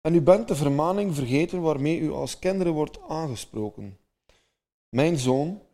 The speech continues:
acht de bestraffing van de Heer niet gering en bezwijk niet als u door hem terecht gewezen wordt.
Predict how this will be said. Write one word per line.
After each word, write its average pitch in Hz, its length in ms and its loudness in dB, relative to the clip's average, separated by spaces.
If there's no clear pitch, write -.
acht - 400 -6
de 143 120 -4
bestraffing 123 760 -4
van 120 200 -8
de 127 60 -6
Heer 110 460 -6
niet 104 360 -10
gering 110 460 -8
en 120 180 -8
bezwijk 117 480 2
niet - 280 -4
als 120 280 -8
u 113 60 -10
door 110 200 -2
hem 107 260 -6
terecht 110 340 -10
gewezen 107 400 -8
wordt. 101 420 -10